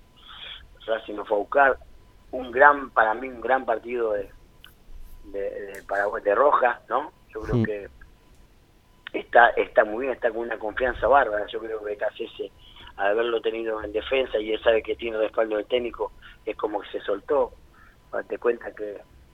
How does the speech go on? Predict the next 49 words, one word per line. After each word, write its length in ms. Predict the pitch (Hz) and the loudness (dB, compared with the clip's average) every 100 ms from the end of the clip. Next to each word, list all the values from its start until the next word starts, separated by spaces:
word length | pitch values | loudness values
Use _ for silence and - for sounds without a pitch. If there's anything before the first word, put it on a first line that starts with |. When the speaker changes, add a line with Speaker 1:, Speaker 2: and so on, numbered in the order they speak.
| - _ - | -20 _ -10
Speaker 1:
es 120 | 95 - | -10 -4
el 140 | 107 | -4
primero 400 | - 107 113 123 | -2 0 2 4
le 100 | 107 | 2
pega 300 | 98 131 123 | 4 6 6
ahí, 280 | 101 113 135 - _ | 6 2 -2 -14 _
no 100 | 107 | -8
es 60 | 104 | -6
que 120 | 98 | -2
le 120 | 98 | -2
erra, 200 | 95 95 - | -2 -6 -6
le 100 | 92 | -6
pega 240 | - 107 104 | 4 6 6
tres 160 | 98 | 2
dedos 120 | 110 | 0
para 120 | 113 101 | 0 -4
que 40 | |
vaya 220 | 101 - | -4 -4
a 40 | 98 | -8
ese, 100 | 95 95 - 95 | -8 -14 -10 -8
a 40 | |
ese 140 | 90 92 | -8 -8
palo, 360 | 101 107 120 - - - - - - - - - - | -4 -2 -2 -6 -18 -20 -20 -20 -20 -16 -12 -10 0
y 140 | 107 | 0
después 400 | 98 95 113 110 | 0 0 4 6
el 60 | 110 | 6
otro 500 | 117 120 113 104 90 _ - | 4 4 2 0 -6 _ -8
hace 240 | 101 - | -8 -6
un 80 | 104 | -8
control 380 | 95 101 104 104 | -6 -4 -2 0
bárbaro, 320 | 110 110 104 | 2 0 -2
no 100 | 104 | -6
se 140 | 107 110 | -4 -6
desespera 420 | - 101 - 110 | -4 -6 -4 -4
y 80 | 113 | -2
le 120 | 101 | -2
pega 200 | 110 107 | 2 2
fuerte 260 | - 104 104 | 2 0 0
arriba 260 | 101 117 | 2 4
para 480 | 113 107 104 98 98 - - - _ | 4 2 0 0 -4 -12 -20 -20 _
de 100 | 98 | -4
última, 680 | 104 110 110 110 113 101 92 _ _ _ _ _ _ - | -4 -4 -6 0 2 2 -2 _ _ _ _ _ _ -6
eh, 580 | 92 95 - - - - - | -6 -6 -8 -10 -10 -10 -8
si 120 | 98 | -6
no 460 | 98 107 104 104 101 | -2 0 0 0 0
el 220 | 95 92 | 0 0
gol 240 | 107 117 | -2 0
es 80 | 104 | 0
penal. 360 | - 113 113 | 2 4 4